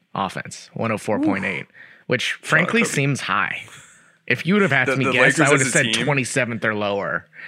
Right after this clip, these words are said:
Speaker 1: uh, because of how it feels sometimes. But they've had some good games too, obviously with LeBron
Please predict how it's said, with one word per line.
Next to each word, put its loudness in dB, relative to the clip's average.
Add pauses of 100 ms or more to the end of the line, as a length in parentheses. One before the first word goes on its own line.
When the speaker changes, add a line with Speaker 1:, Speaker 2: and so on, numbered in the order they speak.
(360)
Speaker 1:
uh, 0
because -2
of -4
how 0
it -4
feels -2
sometimes. -6
But -2
they've 2
had 0
some 0
good 0
games -2
too, 0
obviously -2
with -6
LeBron -2